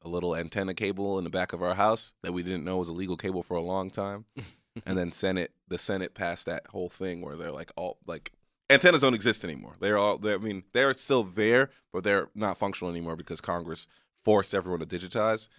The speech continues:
Speaker 1: So I remember when that came out and they came to our house and they were like,
Speaker 2: Well,
Speaker 1: Y'all have
Speaker 2: analog di-,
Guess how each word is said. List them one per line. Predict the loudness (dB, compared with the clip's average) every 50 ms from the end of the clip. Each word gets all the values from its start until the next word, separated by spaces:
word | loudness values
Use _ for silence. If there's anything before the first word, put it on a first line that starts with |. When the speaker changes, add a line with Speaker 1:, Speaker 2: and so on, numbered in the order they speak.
| _ _ _
Speaker 1:
So | -2 -2 0
I |
remember | 2 2 2 2 2 2
when | -2 -2 -2
that | -4 -6
came | -6 -8 -8 -6 -4
out | -4 -6 -6 -6 -8
and | -10 -10 -8
they | -8 -8
came | -6 -6 -6 -4
to | -4
our | -6 -6
house | -6 -6 -6 -8 -8 -10
and | -14
they | -16 -18
were | -18
like, | -18 -20 -12 -4 -2
Speaker 2:
Well, | 0 0
Speaker 1:
Y'all | 0
have | 0 0
Speaker 2:
analog | 0 0 0 -2 -4 -6 -8 -10 -12 -14 -14
di-, | -14 -14